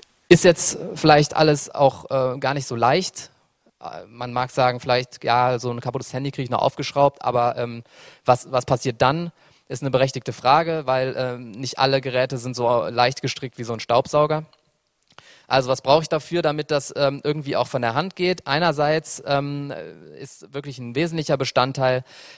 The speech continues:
wir müssen die Geräte A aufschrauben können und wir müssen, ähm, sie irgendwie ergründen können. Und dafür brauchen wir Open Source, ähm,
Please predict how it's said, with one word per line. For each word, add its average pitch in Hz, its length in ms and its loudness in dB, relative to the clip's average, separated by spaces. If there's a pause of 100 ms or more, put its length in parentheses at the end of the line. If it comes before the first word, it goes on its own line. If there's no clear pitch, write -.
wir 131 80 0
müssen 147 360 0
die 131 120 -10
Geräte 123 480 0
A 123 180 0
aufschrauben 127 460 0
können 170 320 -2
und 160 400 -4
wir 147 100 -2
müssen, 151 480 -2
ähm, 135 540 -4
sie 135 400 -10
irgendwie 135 320 -10
ergründen 131 400 -4
können. 104 300 -6
Und 113 280 -10
dafür 135 240 2
brauchen 135 380 0
wir 131 300 -2 (600)
Open 151 240 4
Source, 156 540 -2 (560)
ähm, 170 400 2